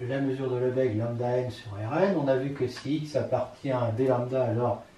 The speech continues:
f de X appartient à B lambda. Donc si X appartient à B lambda U, hein, euh, mesure un huit sur l'ouvert U,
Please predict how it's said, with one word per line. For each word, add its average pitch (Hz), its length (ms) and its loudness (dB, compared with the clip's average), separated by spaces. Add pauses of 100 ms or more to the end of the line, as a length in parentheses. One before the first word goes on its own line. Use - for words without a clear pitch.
(380)
f 123 120 -4
de 127 120 6
X 143 240 2
appartient 120 340 0
à 123 80 0
B 120 160 2
lambda. 143 320 4
Donc 127 220 0
si 156 320 2
X - 280 -6 (360)
appartient - 480 2
à 131 100 4
B 120 160 2
lambda 123 480 2
U, 185 260 0 (140)
hein, 117 160 -4 (400)
euh, 110 300 -4
mesure 117 240 -2
un 120 120 -2
huit 156 280 -4
sur - 280 -10
l'ouvert 113 380 -2
U, 165 240 -4